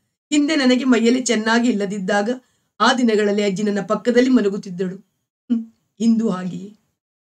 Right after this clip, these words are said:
ಎಚ್ಚರವಾದಾಗ ಬೆಳಕಾಗಿತ್ತು, ಮಳೆ ನಿಂತಿತ್ತು. ನಾಲ್ಕು ದಿನಗಳಾದ ಮೇಲೆ ಸೂರ್ಯನ ಬೆಳಕನ್ನು ಪುನಃ ಕಂಡೆ.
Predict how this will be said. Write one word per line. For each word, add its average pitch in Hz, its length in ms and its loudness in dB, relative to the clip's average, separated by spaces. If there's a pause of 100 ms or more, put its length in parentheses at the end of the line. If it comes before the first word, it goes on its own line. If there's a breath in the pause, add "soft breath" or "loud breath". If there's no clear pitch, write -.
(240)
ಎಚ್ಚರವಾದಾಗ 196 720 -2
ಬೆಳಕಾಗಿತ್ತು, 196 760 -4 (260)
ಮಳೆ 214 180 2
ನಿಂತಿತ್ತು. 190 480 -2 (420)
ನಾಲ್ಕು 240 380 0
ದಿನಗಳಾದ 233 460 2
ಮೇಲೆ 254 200 2
ಸೂರ್ಯನ 208 340 -2
ಬೆಳಕನ್ನು 214 460 0
ಪುನಃ 208 300 -2
ಕಂಡೆ. 196 300 -8